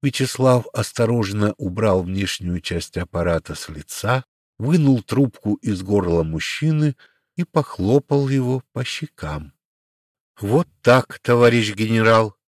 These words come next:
вот так. Все обошлось. Пора просыпаться". Генерал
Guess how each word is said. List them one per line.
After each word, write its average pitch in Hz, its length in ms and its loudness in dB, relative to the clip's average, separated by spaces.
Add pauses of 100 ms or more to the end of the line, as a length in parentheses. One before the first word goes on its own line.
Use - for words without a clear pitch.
(120)
вот 131 240 -2 (120)
так. 92 400 -2 (220)
Все 196 320 0
обошлось. 139 680 -2 (440)
Пора 98 360 0
просыпаться". 120 920 -6 (720)
Генерал 123 680 0